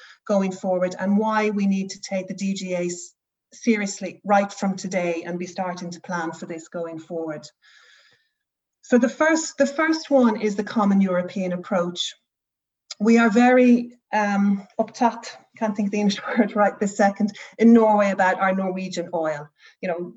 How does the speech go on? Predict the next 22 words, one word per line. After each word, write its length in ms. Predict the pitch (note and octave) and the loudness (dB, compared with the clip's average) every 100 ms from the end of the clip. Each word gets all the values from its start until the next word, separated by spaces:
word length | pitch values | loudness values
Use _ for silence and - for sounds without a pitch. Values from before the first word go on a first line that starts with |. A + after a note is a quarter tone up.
| A#3+ | -18
still 240 | - G3+ | -10 -8
don't 180 | F#3+ E3 | -6 -2
like 240 | F3 F3 | -2 -2
that 200 | F3 - | -6 -6
phrase, 360 | - A3 F#3 F3+ | 0 0 0 -8
but 140 | F#3+ F3+ | -16 -10
still 300 | - G3 F#3+ | -6 -4 -4
we're 140 | F#3+ | -6
very 340 | G3 G3+ G3 | -2 0 0
taken 560 | G3 - G3 F#3+ F#3 F3 | -4 -6 -8 -8 -10 -8
by 240 | F3 E3+ F3 | -6 -6 -8
the 80 | |
importance 640 | F3+ F3 - F#3+ F#3 F3+ F3+ | -10 -10 -8 -6 -6 -8 -10
of 120 | E3+ | -10
this 180 | E3+ - | -12 -10
gold 360 | F#3+ F3 F3 E3 | -6 -2 -2 -4
mine, 240 | D3+ D#3 | -12 -10
that 120 | D#3+ | -12
we 140 | F3+ F#3+ | -10 -10
have 320 | F3+ G#3+ F3+ | -6 -6 -6
so 180 | - F#3 | -8 -8
much 320 | F3 F3 - | -6 -8 -12